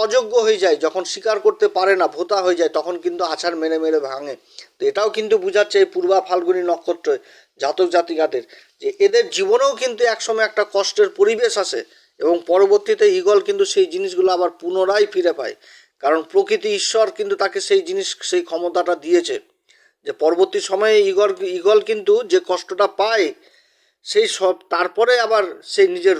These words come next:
রূপটা আবার ফিরে পায়। তো এরকম পূর্বা ফাল্গুনী নক্ষত্রে এদের জীবনে একবার না একবার কষ্ট আসবেই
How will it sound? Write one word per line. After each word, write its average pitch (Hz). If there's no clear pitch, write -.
রূপটা 202
আবার 175
ফিরে 160
পায়। 117
তো -
এরকম 196
পূর্বা 185
ফাল্গুনী 185
নক্ষত্রে -
এদের 170
জীবনে 175
একবার 156
না 180
একবার 170
কষ্ট 147
আসবেই 165